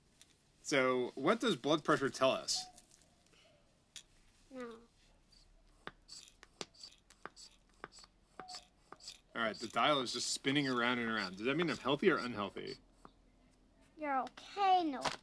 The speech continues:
Speaker 2: temperature.
Speaker 1: Okay. All right, I'm, I'm doing good. Oh, you just screened my temperature?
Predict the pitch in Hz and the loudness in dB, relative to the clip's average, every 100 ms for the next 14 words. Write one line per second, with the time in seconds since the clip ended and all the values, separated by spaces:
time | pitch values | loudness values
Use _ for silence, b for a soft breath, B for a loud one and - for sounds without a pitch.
0 | - _ _ - 339 311 330 - 302 294 | -20 _ _ -8 -6 -4 -8 -8 -8 -6
1 | 294 - _ - - - - - - - | -8 -12 _ -12 -6 -6 -6 -2 -2 -2
2 | _ _ - 107 92 - 113 101 - - | _ _ -10 -6 -4 -6 -8 -10 -12 -14
3 | 113 110 120 110 95 95 - - - - | -8 -4 -2 -2 -4 -10 -18 -6 -6 -6
4 | - _ - - 135 123 113 139 - 151 | -12 _ -20 -2 2 4 2 -2 0 0
5 | 139 135 135 156 180 185 | 0 -2 -4 0 0 0